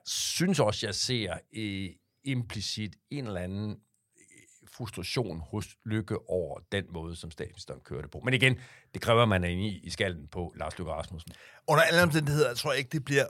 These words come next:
Speaker 2: udenrigsministerne, der kommer til at styre det her. Altså, den måde, Danmark kommer til at agere på, kommer, tror jeg ikke, til at være styret af Lars Løkke. Og en ting, der i hvert fald kan siges helt sikkert, det er, at U S A's måde at fremture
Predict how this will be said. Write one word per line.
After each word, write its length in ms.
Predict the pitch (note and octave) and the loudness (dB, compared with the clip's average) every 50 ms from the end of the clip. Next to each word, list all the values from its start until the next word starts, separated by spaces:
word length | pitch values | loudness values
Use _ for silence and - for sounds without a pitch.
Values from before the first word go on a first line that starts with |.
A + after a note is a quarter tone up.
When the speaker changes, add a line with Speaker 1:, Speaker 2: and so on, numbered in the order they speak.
| - _ _ | -2 _ _
Speaker 2:
udenrigsministerne, 920 | D3+ D3+ E3 E3+ F3 F3 - - C#3+ C3+ A#2+ A2 G2+ - A2 G2+ F#2 F2 E2+ - | 0 2 2 2 0 -2 -4 -4 -2 0 0 0 0 -2 -4 -4 -4 -6 -4 -4
der 80 | A#2+ A2+ | -4 -4
kommer 300 | - - A2+ A2 G#2+ G#2 | -4 -4 -4 -4 -4 -4
til 260 | - - B2+ B2 - - | -4 -2 -4 -4 -4 -4
at 60 | A#2 | -6
styre 320 | A2+ - - B2+ B2 C3 C3 | -8 0 4 6 6 6 6
det 180 | B2+ A#2+ A2+ | 4 2 0
her. 160 | G#2+ G#2+ G2 - - | 0 -2 -2 -2 -4
Altså, 180 | G#2+ G#2+ G2 G2 - | -4 -6 -6 -2 0
den 140 | D3 D#3 D3 D3 | 0 0 2 2
måde, 180 | D#3 D#3 D3 C3+ - - | 4 4 4 2 2 2
Danmark 260 | C3 D3 F3 G3 G3 | 2 2 4 0 0
kommer 220 | G3 F3 D#3+ D3 C#3+ | 2 0 2 2 2
til 140 | B2+ - C3+ | 2 2 2
at 60 | B2 | 0
agere 300 | A#2 - D#3 C3 A#2+ B2 | 2 0 -2 -2 -2 -2
på, 340 | - C#3 C3+ B2 G#2+ - _ | 2 4 4 4 2 0 _
kommer, 320 | - C3+ B2 A2+ A2+ A2 G#2+ | -2 0 0 2 2 0 0
tror 260 | G2+ - - A2+ B2 | -2 -2 0 2 4
jeg 80 | A#2 D3 | 4 4
ikke, 120 | F#3 - | 2 2
til 120 | - - | 2 2
at 100 | D#3+ C#3 | 2 4
være 140 | C3+ C3 A#2 | 4 2 0
styret 300 | G2+ - C#3+ D3 D#3+ E3 | 0 0 0 2 4 4
af 100 | D3 C3 | 4 4
Lars 220 | B2 A2 G#2 G2 - | 2 2 0 0 0
Løkke. 340 | B2 B2 C3 C3 D3 - | 0 0 2 2 0 0
Og 140 | - B2 A#2 | -2 -4 -2
en 120 | - F#3+ E3 | -2 -4 -2
ting, 220 | D3+ F#3 D#3+ C#3+ | -2 -2 -2 0
der 80 | D3 C#3 | 0 2
i 40 | |
hvert 180 | C3+ C#3+ D3+ D3 | 2 2 0 0
fald 120 | D3+ D3+ | 0 -4
kan 100 | C#3 D3 | -4 -4
siges 300 | B2+ - - D3+ D#3+ D3+ | -4 -2 -2 -2 -2 -4
helt 300 | - - - - G3 - | -6 -10 -8 -8 -8 -6
sikkert, 300 | - - D3 A#2+ A#2 G2+ E2+ - - - - - - _ _ - | -2 -2 0 2 2 0 -2 -6 -16 -20 -20 -20 -20 _ _ -4
det 220 | C#3+ C3 A#2+ A#2 | -4 -2 -2 -2
er, 200 | B2 C3 C#3 C#3+ - - | 0 0 0 0 -2 -2
at 180 | - B2+ B2+ B2 | -2 -2 -2 -2
U 280 | - E2 C#3+ C#3 B2+ A#2+ | -4 -6 -6 -4 -4 -4
S 100 | A#2+ - - - | -6 -8 -10 -8
A's 240 | E3+ E3 C#3+ C3 A#2+ C3 | -8 -8 -10 -12 -12 -8
måde 380 | A#2+ A#2+ B2+ C3+ D3 D#3+ D#3 - G#2+ | -4 -2 2 2 2 2 2 0 -2
at 80 | A#2 | -6
fremture 600 | - - - - D3 F3+ F3 - - D3+ B2+ A2+ | -6 -6 -6 -4 -4 -4 -4 -2 -2 0 0 0